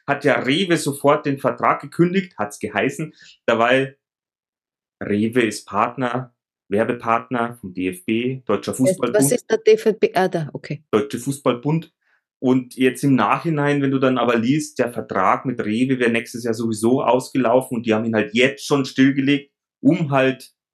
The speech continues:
Speaker 1: ähm, zu sagen, „Ey, was ihr macht, ist scheiße, leckt's uns am Arsch. Mit eurer Haltung können wir nicht umgehen.“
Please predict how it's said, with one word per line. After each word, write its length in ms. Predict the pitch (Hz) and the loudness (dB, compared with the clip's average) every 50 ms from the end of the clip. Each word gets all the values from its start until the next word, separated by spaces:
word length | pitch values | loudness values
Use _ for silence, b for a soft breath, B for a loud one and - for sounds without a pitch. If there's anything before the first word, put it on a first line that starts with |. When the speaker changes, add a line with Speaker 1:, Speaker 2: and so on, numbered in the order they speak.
| _ _ _ _ _ _ - - | _ _ _ _ _ _ -4 0
Speaker 1:
ähm, 680 | 110 113 113 117 117 117 117 117 120 123 120 123 123 - | 2 2 2 2 0 -2 -2 -4 -6 -8 -10 -12 -10 -8
zu 100 | - 123 | -6 0
sagen, 380 | 110 113 117 120 127 131 123 - | 2 4 4 4 2 -2 -4 -2
„Ey, 360 | 110 113 123 127 131 117 - - | 0 4 4 4 2 2 -2 0
was 200 | 120 117 120 120 | 0 0 0 0
ihr 140 | 123 123 | -2 0
macht, 320 | 120 104 110 123 - - _ | 2 2 2 2 0 -4 _
ist 480 | - - - - - - - 117 117 117 | -18 -16 -14 -14 -12 -10 -10 -10 -8 -6
scheiße, 420 | - - 98 107 - 120 - 127 | -2 0 0 0 0 0 0 0
leckt's 340 | 120 120 117 120 - - - | 0 0 -2 -4 -6 -14 -14
uns 300 | - - 120 131 131 - | -8 -4 -4 -2 -2 -2
am 220 | 110 110 98 - | -2 -4 -4 -4
Arsch. 520 | - 92 95 104 127 143 - - - _ _ _ _ _ _ _ _ _ _ _ _ _ _ _ _ _ _ - | -4 0 2 2 2 0 -2 -6 -16 _ _ _ _ _ _ _ _ _ _ _ _ _ _ _ _ _ _ -8
Mit 140 | 110 110 - | -6 -4 0
eurer 300 | - 110 117 117 110 104 104 | 2 2 2 2 0 0 0
Haltung 520 | 107 113 113 - 143 131 131 127 123 - | -2 -2 -2 -2 -2 -2 -2 -2 -4 -6
können 280 | - 123 117 117 113 113 | -8 -6 -6 -6 -4 -2
wir 120 | 117 113 | -2 -2
nicht 460 | 117 117 113 - - _ - - - - | -2 -2 -4 -6 -10 _ -20 -14 -8 -6
umgehen.“ 420 | 104 107 101 107 98 92 90 90 | -6 -6 -4 -6 -6 -6 -8 -12